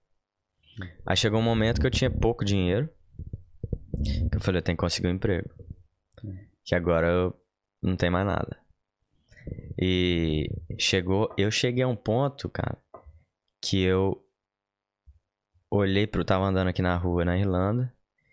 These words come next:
Speaker 2: E eu olhei pro pote do mendigo, ele tinha mais dinheiro que eu.
Speaker 1: Caramba.
Speaker 2: Tinha, eu tinha quatro e, não, eu tinha três e noventa. Aí eu tava andando aqui em Ranelagh,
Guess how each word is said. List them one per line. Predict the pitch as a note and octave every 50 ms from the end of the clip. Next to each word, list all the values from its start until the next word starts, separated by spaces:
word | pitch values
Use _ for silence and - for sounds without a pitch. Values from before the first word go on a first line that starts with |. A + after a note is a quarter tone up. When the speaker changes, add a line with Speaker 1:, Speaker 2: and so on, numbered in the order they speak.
| _ _ _ _ _ _ -
Speaker 2:
E | - F2+
eu | F#2+
olhei | F#2+ F#2+ F#2 F#2 F#2+ G2
pro | - - - G#2 G2+
pote | - - - F#2+ G2 G#2 - -
do | A2+ A2+
mendigo, | A2+ G#2+ G2 F#2 F2+ F2+ F2+ G2 G#2+ A#2+ B2 B2+ - - _ _ _ _ _ _ _ _ _ _ -
ele | F2+
tinha | - A2 G2
mais | F#2+ F#2+ F#2+ F#2
dinheiro | F#2+ F#2 F#2 G2
que | - - - A#2
eu. | G2 F2 E2 - _ _ _ _ _ _ _ _ _ _ _ _ _ _ -
Speaker 1:
Caramba. | - - A2 A2 A2+ A2+ A2 G#2+ G#2+ A2 A2+ A#2+ B2 A#2 - - - - - _ -
Speaker 2:
Tinha, | - G#2+ G#2 G2 F2 - - -
eu | G2+ G2
tinha | - - A2+ -
quatro | - - - A#2 A#2+ C#3 D#3 - - - C#3+ C#3
e, | C3+ C3 C3 C3 C3 C3 B2+ A#2+ A#2 - _ _ _ -
não, | B2+ B2+ A2+
eu | G2
tinha | F#2 - - A2+
três | - - A#2+ B2+ C#3 C#3+
e | D3+
noventa. | D#3 D3+ C#3+ A#2 G2+ F#2+ F#2 F#2 F2 - - - - _ _ _ _ _ _ _ _ _ - - - G#2 F#2+ - - _ -
Aí | - E2+
eu | F2+
tava | - G#2+ G#2 A2 B2
andando | A#2+ A2+ A#2 A#2
aqui | A2+ - - -
em | A#2+ A2+ G#2
Ranelagh, | F#2 F2+ F2+ F#2 G2+ A2+ B2 C3+ D3 D3